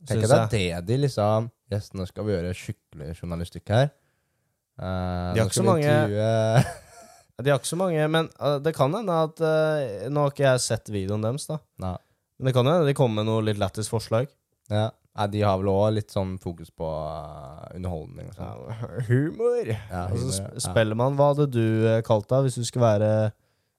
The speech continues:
Speaker 2: kjønnsnøytralt?
Speaker 1: Ja, for det er en musikkpris.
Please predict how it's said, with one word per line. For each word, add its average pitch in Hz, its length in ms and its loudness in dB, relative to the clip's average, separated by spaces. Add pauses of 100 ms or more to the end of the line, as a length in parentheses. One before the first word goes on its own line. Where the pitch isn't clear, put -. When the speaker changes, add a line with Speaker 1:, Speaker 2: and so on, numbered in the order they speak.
(180)
Speaker 2:
kjønnsnøytralt? 120 800 0 (280)
Speaker 1:
Ja, 117 80 -2
for 117 60 -4
det 120 100 4
er 110 40 4
en 113 100 2
musikkpris. - 960 -2